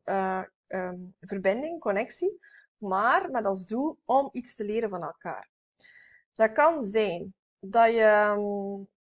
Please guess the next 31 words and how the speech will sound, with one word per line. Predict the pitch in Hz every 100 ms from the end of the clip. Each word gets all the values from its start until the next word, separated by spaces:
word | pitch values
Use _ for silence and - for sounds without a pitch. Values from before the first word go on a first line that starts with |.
| _
door | 190 226 240
een | 226 220
eenmalige | 220 269 285 262 247 262 254 226 185 -
seksueel | - 247 247 - 226 208 185 -
contact | 220 202 196 214 220 -
lichtcodes | - 214 285 - - 226 202
bij | 196 196
elkaar | 185 - 196 185
overbrengt | - 247 226 175 170 180
en | 196
activeert | 196 - 190 180 214 381 -
en | - 190
dat | 190
je | 185 -
daardoor | 180 185 208 196 202 -
elkaar | - 190 185 185 185
nadien | 185 190 190 190
nooit | 196 208 220 -
meer | 190
ziet. | 202 247 277 -
Dat | 180 190
zijn | 202 190
dan, | 175 180
laten | - 185 180
we | 185
zeggen, | 196 180 185 180
de | 180 175 170
one-night | 175 190 185 180 -
stands | - - 175 190 -
en | - 170 175 165
such. | - - 208 269 -